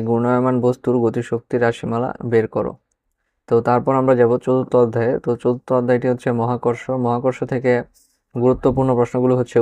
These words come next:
অভিকর্ষজ ত্বরণ কি, একজন নভোচারী পৃথিবী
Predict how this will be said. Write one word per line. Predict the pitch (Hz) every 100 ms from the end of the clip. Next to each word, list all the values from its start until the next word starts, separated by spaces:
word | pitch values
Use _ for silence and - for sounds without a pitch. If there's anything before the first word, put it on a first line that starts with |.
| 117
অভিকর্ষজ | 123 123 131 - 127 127 123
ত্বরণ | 123 120 117 -
কি, | 120 123 _ _ _ - 117
একজন | 117 120 131 123
নভোচারী | 120 131 135 135 135
পৃথিবী | 123 117 131